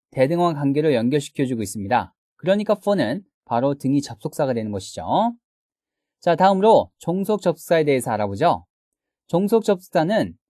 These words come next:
주절과 종속절을 연결시키는 역할을 하는 접속사를 말합니다. 자, 그런데 종속절에는 명사절과 부사절이 있으니까 종속 접속사는 명사절을 이끄는 접속사와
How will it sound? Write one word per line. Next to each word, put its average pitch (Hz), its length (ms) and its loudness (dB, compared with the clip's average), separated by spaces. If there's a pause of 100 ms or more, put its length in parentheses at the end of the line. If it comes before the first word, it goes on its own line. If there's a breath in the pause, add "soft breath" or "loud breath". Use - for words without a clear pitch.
(260)
주절과 202 560 4
종속절을 170 960 0
연결시키는 175 760 -2
역할을 139 320 0
하는 135 160 0
접속사를 - 480 -6
말합니다. 101 580 0 (680)
자, 185 120 4
그런데 185 680 4
종속절에는 170 1000 -2 (120)
명사절과 165 840 0
부사절이 156 500 -2
있으니까 123 680 -2 (400)
종속 214 400 -2
접속사는 185 680 -2 (360)
명사절을 185 680 2
이끄는 170 340 -2
접속사와 139 680 0